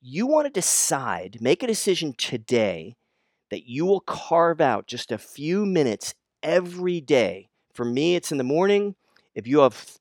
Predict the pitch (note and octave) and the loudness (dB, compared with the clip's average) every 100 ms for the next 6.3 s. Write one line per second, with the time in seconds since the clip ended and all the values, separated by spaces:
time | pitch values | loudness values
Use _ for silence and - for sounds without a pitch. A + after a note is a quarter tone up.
0 | _ _ - D#3+ - F3+ D#3+ C#3+ - D3+ | _ _ -4 -4 -2 -2 0 -2 0 0
1 | D3+ D3+ D3+ D3 - B2+ C#3 D3 C3+ C3+ | 0 0 0 0 -6 -4 -2 0 0 0
2 | C#3 C#3 C3+ A2+ C3 E3 F3+ C#3 D#3 B3 | -4 -4 -2 -2 0 0 -2 -2 -2 -2
3 | A#3 F#3+ - D#3+ - B2+ A#2 _ C3+ B2 | -2 -4 -4 -6 -8 -14 -16 _ -10 -2
4 | C3 F#2+ E2+ _ - - _ - C3 A#3 | 0 0 -4 _ -20 -20 _ -8 -6 -2
5 | A3+ G#3 C#3+ A#2+ B2+ C3 D3 E3+ F#3 F3+ | -2 2 0 0 -12 -12 -6 -2 2 4
6 | F3 E3+ | 4 0